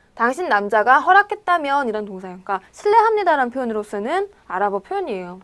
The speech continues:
신뢰합니다. 라우 사마하타. 그다음에 만약에 여자한테 신뢰합니다라고 말하려면 라우 사마하티라고 말씀하시면 돼요.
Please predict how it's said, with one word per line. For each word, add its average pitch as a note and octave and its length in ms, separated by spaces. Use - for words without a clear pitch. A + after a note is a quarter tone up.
신뢰합니다. C4+ 640
라우 B3 260
사마하타. G#3+ 600
그다음에 B3 240
만약에 D4+ 560
여자한테 E4+ 800
신뢰합니다라고 C#4+ 680
말하려면 G3+ 600
라우 A3 240
사마하티라고 A#3+ 1120
말씀하시면 F#3+ 640
돼요. - 160